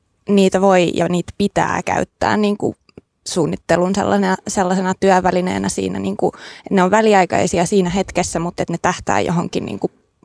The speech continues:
pysyvään. Ja että meillä on käytössä erilaisia ratkaisuja, että se ei ole vaan niinku katupoikki ja sitten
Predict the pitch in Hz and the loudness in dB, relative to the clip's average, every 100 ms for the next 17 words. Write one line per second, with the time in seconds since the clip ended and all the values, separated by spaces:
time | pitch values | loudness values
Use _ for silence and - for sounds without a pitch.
0 | - 165 107 - 110 214 - - - 175 | -4 -4 -2 -2 -2 -4 -8 -18 -4 0
1 | 175 185 - _ _ _ _ _ _ - | 2 0 -10 _ _ _ _ _ _ 0
2 | 190 180 185 202 190 196 - - 196 180 | 4 4 4 4 4 2 -2 0 2 2
3 | 165 180 170 180 180 - - 170 170 - | 0 0 -2 -2 -4 -4 -4 -2 -2 -2
4 | 175 - 185 170 165 175 165 165 160 165 | -4 -2 0 2 0 2 0 0 -4 -2
5 | 165 - - - - _ - 180 160 160 | -2 -4 -16 -20 -20 _ -6 -4 -2 0
6 | 170 160 - 151 151 - - - | 0 0 -2 0 0 -4 -4 -6